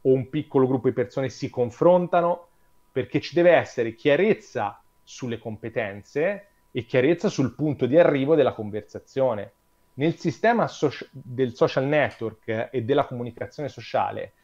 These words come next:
questa cosa decade e quindi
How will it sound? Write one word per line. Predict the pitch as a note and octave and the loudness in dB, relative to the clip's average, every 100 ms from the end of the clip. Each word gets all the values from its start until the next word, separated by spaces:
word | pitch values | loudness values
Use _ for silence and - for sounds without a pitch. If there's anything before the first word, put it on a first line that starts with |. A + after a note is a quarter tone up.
| _ _ _ | _ _ _
questa | - A#3+ B3 F3 | 4 4 6 2
cosa | - A#2 - A2+ | 4 2 2 -4
decade | A2+ D#3+ D3+ G#2 G2+ - _ _ _ | 0 4 4 2 -6 -12 _ _ _
e | E3+ E3+ | -2 -2
quindi | - F3 D3+ C3 B2 C#3+ G#3+ G#3+ | -2 2 2 0 0 0 0 -4